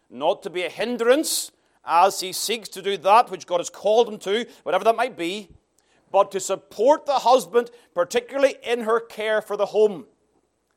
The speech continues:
The home does not become a means whereby the husband is held back from doing those things that are God's calling in his life. It's undoubtedly the case here that women are to help the husband in that regard.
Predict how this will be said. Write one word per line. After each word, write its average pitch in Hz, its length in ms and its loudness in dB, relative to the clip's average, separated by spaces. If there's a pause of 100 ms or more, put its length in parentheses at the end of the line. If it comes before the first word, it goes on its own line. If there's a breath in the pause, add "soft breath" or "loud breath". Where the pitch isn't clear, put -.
(200)
The 160 180 -4
home 277 320 2
does 226 180 -4
not 233 280 0
become 247 380 -2
a - 20 -4
means 214 400 -8 (220 soft breath)
whereby 170 240 0
the 196 120 0
husband 247 380 0
is - 140 -6 (140 soft breath)
held 220 420 2
back 220 300 2
from 202 240 -8
doing 247 260 -8
those 233 240 -4
things 214 280 -6
that 214 100 -6
are 202 80 -4
God's 185 320 -4
calling 190 300 -2
in - 20 -10
his 175 120 -10
life. 190 440 -4 (840)
It's - 100 -20
undoubtedly 226 360 2
the - 80 -4
case 285 360 -4
here 175 260 -4 (220 soft breath)
that 156 180 -4
women 247 300 4 (100)
are 208 280 6
to 240 280 -4 (160 soft breath)
help 247 460 0
the 220 80 -2
husband 226 420 -2
in 208 120 -10
that 214 180 0
regard. 190 560 2